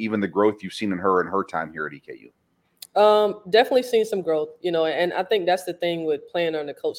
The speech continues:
Speaker 2: Todd. You know, I think that's why we are able to get a lot of transfers. The unique thing, uh, about E K U, especially with a women's basketball program, you can just be you,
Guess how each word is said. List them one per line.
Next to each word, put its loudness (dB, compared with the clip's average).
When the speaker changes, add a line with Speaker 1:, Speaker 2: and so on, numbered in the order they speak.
Speaker 2:
Todd. -2
You -8
know, -6
I -6
think -6
that's -8
why -2
we -6
are 6
able 6
to -4
get 0
a 4
lot 2
of -6
transfers. -6
The -8
unique 0
thing, -2
uh, 0
about 2
E 0
K -2
U, -2
especially -4
with -2
a 0
women's -4
basketball -2
program, -10
you -8
can -12
just -12
be -2
you, -4